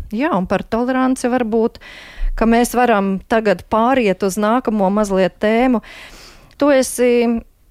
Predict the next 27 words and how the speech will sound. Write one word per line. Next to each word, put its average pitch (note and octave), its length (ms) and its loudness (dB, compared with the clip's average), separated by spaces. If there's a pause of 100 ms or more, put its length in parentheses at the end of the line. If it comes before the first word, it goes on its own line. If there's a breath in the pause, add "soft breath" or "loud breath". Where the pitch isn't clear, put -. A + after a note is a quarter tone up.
ar A3+ 120 0
ļoti E4 320 0
spēcīgu B3 460 -2
dramaturga G3 600 -2
talantu F3 560 -4 (120)
un G#3 200 -4
daudz B3 320 0
strādājis F#3 640 0
pie F#3 200 -2
Jaunā F#3 420 0
Rīgas G#3 340 -2
teātra F#3 480 -2
izrādēm, F#3 760 -2 (600 loud breath)
pēdējā F#3 500 2 (120)
un F3+ 180 -6
viena G3 300 0
no G3 260 0
iespaidīgākajām E3+ 1400 -2
ir F3 80 -6
Žižeks F#3 480 -4
un F3 100 -6
Pītersons. - 680 -6
Bet G3+ 160 -4
saki, - 340 -4
ko F4+ 220 0
tu B3 140 -4 (260)
iemācījies F3+ 920 -2